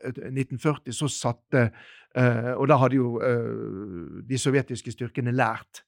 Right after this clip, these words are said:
eh, en del taktikk, og de satte jo i gang da et voldsomt angrep med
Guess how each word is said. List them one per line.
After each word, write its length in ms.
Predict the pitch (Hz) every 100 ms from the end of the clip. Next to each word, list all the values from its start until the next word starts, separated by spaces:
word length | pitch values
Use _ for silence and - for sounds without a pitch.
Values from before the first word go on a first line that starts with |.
| _ _ _ _ -
eh, 460 | 113 117 117 123
en 80 | 131
del 200 | 123 123
taktikk, 540 | 117 117 180 196 - - - - -
og 80 |
de 60 | 139
satte 320 | 123 131 -
jo 20 |
i 60 | 127
gang 240 | 135 127
da 160 | 120 123
et 100 | 117 123
voldsomt 500 | 120 135 117 127 101
angrep 380 | 113 120 127 110
med 100 | 120